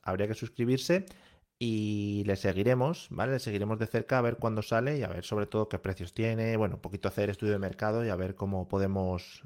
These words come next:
eh, entrar, ¿vale? Ahí dentro. Ya que las redes de podcast españolas no nos quieren,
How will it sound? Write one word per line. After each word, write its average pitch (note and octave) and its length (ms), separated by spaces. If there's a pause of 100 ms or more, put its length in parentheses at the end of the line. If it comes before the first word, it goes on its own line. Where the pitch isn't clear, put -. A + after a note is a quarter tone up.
(120)
eh, F2+ 280 (300)
entrar, G#2 560
¿vale? G#2+ 220
Ahí C#3 120
dentro. F2+ 300 (340)
Ya G#2+ 220
que A2 80
las G2+ 160
redes G#2+ 360 (400)
de A2+ 140
podcast A2+ 340
españolas G#2+ 460
no G#2+ 100
nos G#2 140
quieren, C3+ 420